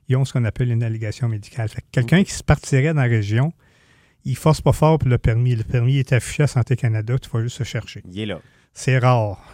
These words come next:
Speaker 1: Habituellement, tu te bats plus que ça pour aller chercher
Speaker 2: Mhm.
Speaker 1: un permis. Euh, puis, très facilement d'être biologique.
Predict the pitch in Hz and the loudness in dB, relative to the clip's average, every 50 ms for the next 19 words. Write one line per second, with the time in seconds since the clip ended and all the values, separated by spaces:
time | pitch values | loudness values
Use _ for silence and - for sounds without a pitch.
0 | - - - - - 156 123 113 113 - - 143 135 123 120 127 135 135 - - | -20 -20 -20 -10 -6 -4 -4 -4 -6 -4 -2 -2 0 0 0 0 0 -2 -2 -6
1 | 127 113 110 120 123 - - 131 117 - - - 110 - - 127 127 - 117 113 | -10 -6 -2 -4 -4 -2 -2 -6 -6 -2 -4 -6 -4 -2 -4 -4 -4 -4 -10 -10
2 | - 120 - 117 120 107 117 120 117 101 104 110 _ - _ _ _ _ _ _ | -10 -8 -4 -4 -4 -4 -4 -8 -8 -10 -14 -18 _ -20 _ _ _ _ _ _
3 | _ _ _ _ _ _ _ _ _ _ _ _ _ _ - 117 120 123 123 - | _ _ _ _ _ _ _ _ _ _ _ _ _ _ -14 -12 -12 -12 -10 -4
4 | - 139 139 135 135 131 _ _ - 160 170 - - 156 - - 143 123 131 151 | -2 0 0 0 -2 -6 _ _ 0 0 0 2 2 0 2 2 0 2 2 2
5 | 160 143 127 131 127 - - - _ 127 127 127 131 127 123 120 110 110 127 - | 2 2 2 0 0 0 -4 -14 _ -4 -2 0 0 0 0 -2 -2 -4 -6 -8
6 | _ - | _ -20